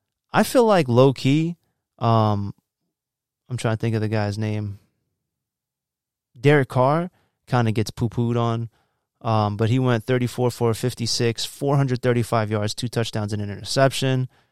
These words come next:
Um, Lamar, nineteen for thirty, two thirty-five, one touchdown, no interceptions. Um, but then, of course, Lamar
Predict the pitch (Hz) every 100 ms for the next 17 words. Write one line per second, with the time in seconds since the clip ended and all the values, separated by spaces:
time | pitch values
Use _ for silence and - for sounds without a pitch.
0 | _ _ _ 117 110 107 104 113 120 120
1 | 113 113 113 120 110 107 117 113 110 120
2 | 117 113 110 113 110 107 110 107 110 -
3 | 104 104 127 127 117 120 110 123 117 110
4 | _ _ _ _ _ _ _ 117 110 120
5 | 131 135 120 - 139 113 117 117 117 117
6 | 113